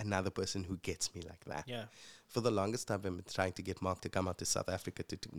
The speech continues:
Speaker 1: do some stuff, but we just don't get, we don't get a chance. But, um, but yeah,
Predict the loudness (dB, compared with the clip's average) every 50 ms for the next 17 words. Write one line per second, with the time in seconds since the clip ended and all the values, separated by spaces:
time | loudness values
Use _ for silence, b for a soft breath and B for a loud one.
0 | -4 -2 0 0 0 0 0 0 0 2 2 0 0 0 -2 -4 -4 -4 _ _
1 | -8 -8 -4 -2 -2 -2 -2 -2 -4 -2 -4 -6 -8 -8 -10 -10 -6 -4 -4 -4
2 | -4 -4 -6 -6 -2 0 0 0 0 0 -2 -4 -4 -4 -6 _ _ B B B
3 | B B B B B B B -8 -2 2 4 4 6 6 4 4 2 2 0 0
4 | 0 2 4 4 4 2